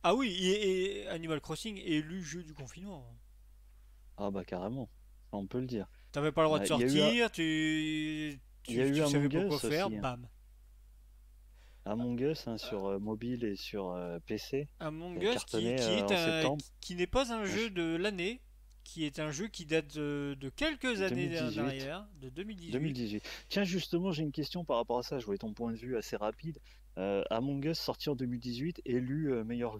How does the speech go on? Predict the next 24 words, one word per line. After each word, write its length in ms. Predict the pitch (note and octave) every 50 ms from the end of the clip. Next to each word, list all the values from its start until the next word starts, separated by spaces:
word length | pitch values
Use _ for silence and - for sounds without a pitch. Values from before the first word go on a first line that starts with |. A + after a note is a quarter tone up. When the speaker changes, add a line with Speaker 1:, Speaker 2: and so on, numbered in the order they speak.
| G2+ -
Speaker 2:
jeu, 140 | B2+ C3
euh, 800 | C3 B2+ A#2+ A#2 A2 G#2+ G#2 G#2 G2+ G2+ G2+ G2+ G2+ G2+ G2+ G2
je 80 | G2 -
crois, 140 | - A2+ A2
multijoueur, 680 | A2 A2+ A2+ - - - A#2 A2 A#2+ C3+ D#3+ E3 D3
il 60 | C#3
me 60 | C3+ B2+
semble, 260 | - D3 D3 D3 C#3
la 100 | C#3 C3+
catégorie, 560 | - - C3 - - - C3+ C3 B2 C#3+ C#3
euh, 260 | B2+ A#2+ A#2 A2 A2
de 160 | G#2+ G#2+ A2+ A2+
deux 120 | A2+ A#2
mille 220 | A#2 A#2+ A#2+ A#2
vingt. 140 | A#2 D3 D#3+ C#3+
Est-ce 100 | - -
que 80 | - - -
ça 160 | - - B2
te 60 | -
pose 160 | - C#3 B2
problème 420 | - - C#3+ B2+ C3+ D#3 F3 E3+ D#3
ou 60 | B2+
pas ? 240 | - - G#2 G2 - - - - - -
Speaker 1:
Ouais. 400 | - E3 D3+ D3 D3+ D3 C#3+ B2+